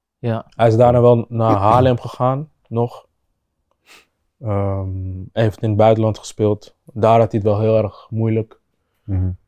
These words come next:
Speaker 2: En, ehm, mijn broer was minder serieus zoals ik dat ben.
Speaker 3: Mhm.
Speaker 2: En ik denk dat dat een beetje,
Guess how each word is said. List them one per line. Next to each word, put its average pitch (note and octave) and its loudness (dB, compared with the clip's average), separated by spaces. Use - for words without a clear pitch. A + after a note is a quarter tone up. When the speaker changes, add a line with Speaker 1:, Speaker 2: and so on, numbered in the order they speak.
Speaker 2:
En, G2 -6
ehm, F#2+ -8
mijn G#2+ -4
broer G#2 0
was G2 -6
minder A#2 2
serieus A2 0
zoals F#2+ -6
ik G#2 -8
dat G2 -12
ben. - -16
Speaker 3:
Mhm. F#2 -6
Speaker 2:
En G2+ -4
ik G2 -4
denk G2 -2
dat F#2+ -4
dat G2+ -2
een G2 -4
beetje, F2+ -6